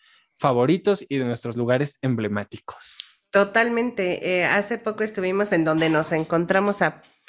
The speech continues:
Speaker 2: nuestra querida Alita, ahí que nos habló y nos saludó y bueno.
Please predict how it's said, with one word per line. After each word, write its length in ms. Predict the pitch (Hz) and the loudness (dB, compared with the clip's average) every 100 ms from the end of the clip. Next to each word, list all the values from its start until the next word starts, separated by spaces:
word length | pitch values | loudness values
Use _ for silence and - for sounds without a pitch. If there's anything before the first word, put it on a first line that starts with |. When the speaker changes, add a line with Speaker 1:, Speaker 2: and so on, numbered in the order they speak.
| - _ _ _ _ _ - - | -20 _ _ _ _ _ -12 -2
Speaker 2:
nuestra 380 | 165 165 160 | -2 0 -2
querida 360 | 165 160 180 190 | -2 -4 0 -2
Alita, 760 | - 165 170 175 - 208 320 - | -2 -2 -2 -6 -4 -6 -6 -10
ahí 380 | 165 156 156 151 | -6 -2 -2 -2
que 120 | 185 | 0
nos 300 | 170 156 156 | 2 2 2
habló 440 | 147 160 175 196 | 2 4 6 6
y 60 | 202 | 6
nos 220 | 185 156 | 4 2
saludó 760 | 151 143 139 143 165 190 202 202 | -2 -2 -4 -2 0 2 4 4
y 220 | 175 151 | 4 2
bueno. 300 | 143 143 | 2 0